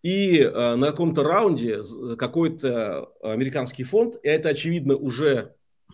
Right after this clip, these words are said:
точно какое-то такое, ну, довольно крупное, э, з-, учреждение, если оно парится на тему санкционных моментов, потому что мелкие и средние, ну, они менее разборчивы в этом смысле. Они, они просто меньше, э, а, меньше попадают под регуляторику.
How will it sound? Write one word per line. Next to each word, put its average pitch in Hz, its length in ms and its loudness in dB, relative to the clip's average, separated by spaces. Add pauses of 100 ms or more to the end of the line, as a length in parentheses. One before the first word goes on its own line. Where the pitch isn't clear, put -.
(180)
точно 139 320 -2
какое-то 131 400 0
такое, 117 300 -4
ну, 104 160 -2
довольно 120 480 0
крупное, 101 720 -6
э, 98 580 -20
з-, 104 540 -10 (160)
учреждение, 123 680 0
если 117 220 -6
оно 120 400 -2 (400)
парится 131 320 0
на 117 80 -4
тему 117 180 -6
санкционных 113 560 -6
моментов, 175 400 -6
потому 120 260 -6
что 110 360 -8 (220)
мелкие 147 320 2
и 135 40 -10
средние, 139 420 -2
ну, 160 400 -6
они 135 280 -2
менее 120 440 -4
разборчивы 101 420 -10
в - 80 -20
этом 85 40 -20
смысле. 95 300 -14
Они, 113 280 -4 (280)
они 147 200 -2
просто 160 240 -2
меньше, 127 640 2
э, 117 80 -4
а, 110 480 -6 (240)
меньше 147 420 -2
попадают 139 340 -2
под 117 120 -6
регуляторику. 127 680 0